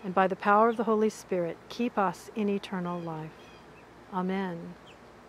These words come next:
Lord, open our lips, and our mouth shall proclaim your praise.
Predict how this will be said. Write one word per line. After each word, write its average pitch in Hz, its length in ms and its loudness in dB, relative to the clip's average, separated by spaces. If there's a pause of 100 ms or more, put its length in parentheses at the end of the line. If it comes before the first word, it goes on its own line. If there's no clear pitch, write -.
(600)
Lord, 247 160 8
open 254 280 2
our 180 120 -2
lips, - 520 -8 (440)
and 196 140 -4
our 196 100 2
mouth 202 300 2
shall 214 180 -4
proclaim 202 480 -2
your 190 140 -4
praise. 160 720 -8